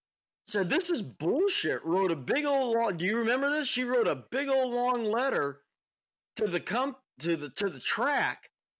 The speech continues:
And I'll never, I, his first name was Mark, the, the director of the track. I can't remember his last name. And she told the story of how we wanted to go as a family. We've been waiting for years. We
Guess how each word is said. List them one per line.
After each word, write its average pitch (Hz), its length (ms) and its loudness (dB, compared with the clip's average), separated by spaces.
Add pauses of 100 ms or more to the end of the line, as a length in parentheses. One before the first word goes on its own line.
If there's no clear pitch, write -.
(180)
And 180 140 2
I'll 185 120 2
never, 226 360 2
I, 160 180 0
his 165 460 -2
first 294 280 0
name 277 180 0
was 160 160 -2
Mark, 165 380 -2 (100)
the, 127 300 0
the 127 100 -4
director 175 500 -2
of 147 120 -2
the 127 80 -6
track. 151 340 -2
I 113 120 -4
can't 170 240 -6
remember 160 400 -4
his 123 100 -2
last 151 420 -2
name. 101 260 -6 (840)
And 160 300 0
she 269 260 -2
told 262 360 0
the 160 60 -6
story 247 580 0
of 147 80 0
how 185 260 0
we 170 320 -2
wanted 220 380 -2
to 180 40 0
go 190 260 0
as 165 120 -4
a 156 60 -16
family. 175 440 -4
We've 165 160 0
been 135 220 -2
waiting 185 320 -4
for 180 160 -4
years. 170 380 0
We 131 200 -8